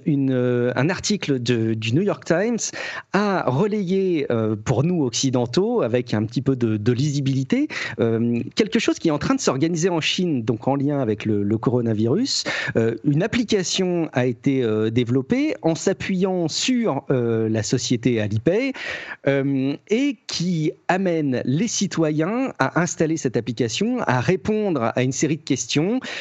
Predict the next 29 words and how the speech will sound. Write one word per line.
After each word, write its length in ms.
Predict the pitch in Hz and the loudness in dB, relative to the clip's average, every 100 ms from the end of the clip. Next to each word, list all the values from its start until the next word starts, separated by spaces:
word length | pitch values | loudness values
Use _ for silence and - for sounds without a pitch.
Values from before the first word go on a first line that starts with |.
| - | -2
euh, 160 | 117 117 - - | 0 0 -2 0
probablement 800 | 226 214 190 196 190 202 180 | 2 2 0 0 2 0 -2
à 160 | - 123 | 0 0
recueillir 640 | 139 139 147 147 165 151 107 | 0 0 -2 0 0 0 0
un 100 | 123 | -2
certain 360 | - 139 160 | 0 0 0
nombre 240 | 151 156 143 | 0 0 0
d'informations, 1000 | 139 - 135 143 139 - 156 151 135 | 0 0 0 0 -2 0 0 0 0
euh, 60 | 107 | 0
parce 260 | 104 120 - | -2 -4 -2
que, 120 | 143 | 0
euh, 220 | 139 110 | 2 0
il 60 | 110 | 0
y 60 | |
a 40 | 113 | 0
des 200 | 123 131 | 2 2
autorisations 680 | 139 131 127 131 - 147 | 0 0 0 0 0 0
de, 200 | 131 110 | 2 0
de, 120 | 107 107 | 0 0
de 120 | 113 | 2
récupération 680 | 113 127 135 127 - - 139 | 0 0 0 0 0 0 0
de, 200 | 117 101 - - - | 0 -2 -6 -10 -2
de 80 | 117 | 0
données 340 | 113 135 147 156 | 2 2 2 0
à 80 | 127 | 0
caractère 460 | 135 127 123 131 | 0 0 0 0
personnel 540 | 147 127 143 139 139 127 | 0 0 0 2 0 -2
qui 200 | - 110 | -6 -4
sont, 440 | - 131 127 | -2 0 0